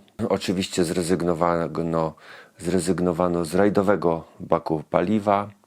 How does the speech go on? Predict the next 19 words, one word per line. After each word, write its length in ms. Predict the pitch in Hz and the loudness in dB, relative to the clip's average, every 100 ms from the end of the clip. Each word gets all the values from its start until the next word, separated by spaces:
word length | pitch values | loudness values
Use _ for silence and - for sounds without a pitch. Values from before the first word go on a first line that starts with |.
| _ _ - - - | _ _ -20 -14 -6
i 100 | 156 | -2
tychże, 460 | - 151 127 127 117 | 2 2 2 4 4
e, 920 | 95 - - - 117 98 95 92 90 | 2 -8 -20 -12 -4 0 2 2 0
G 220 | 82 110 | 2 2
T 240 | - 98 92 | 4 4 4
R-ów 440 | 87 101 123 - - - - _ - | 4 2 0 -8 -20 -20 -20 _ -14
wybudowano 1300 | 85 85 90 113 120 131 101 82 90 87 87 95 104 _ - | -12 -12 0 2 4 4 2 4 2 4 0 0 -4 _ -10
dwadzieścia 840 | 85 80 78 78 - - 80 69 - _ _ - - 82 80 - - | -4 -4 -2 -4 -6 -6 -6 -6 -10 _ _ -16 -10 -10 -10 -14 -10
osiem 380 | - - 95 95 | -10 -4 -2 -2
sztuk. 520 | - 110 82 - - _ | 0 0 0 -4 -18 _
Były 240 | 87 101 98 | -4 -2 0
to 120 | 92 | -2
głównie 560 | 78 90 85 85 85 78 _ - - - - - _ _ _ _ - | 0 0 0 -2 -6 -10 _ -20 -20 -20 -20 -20 _ _ _ _ -4
autka, 640 | 90 87 - - 82 82 80 _ _ 95 92 | -2 -2 -4 -2 -2 -2 -12 _ _ -18 -18
które 420 | - 82 76 73 - | -6 -4 -4 -6 -14
ścigały 540 | - - 78 78 78 | -16 -8 -2 0 -2
się 160 | 76 73 | -6 -8
po 140 | 71 | -10
prostu 540 | - 76 76 - 76 | -8 -8 -8 -6 -6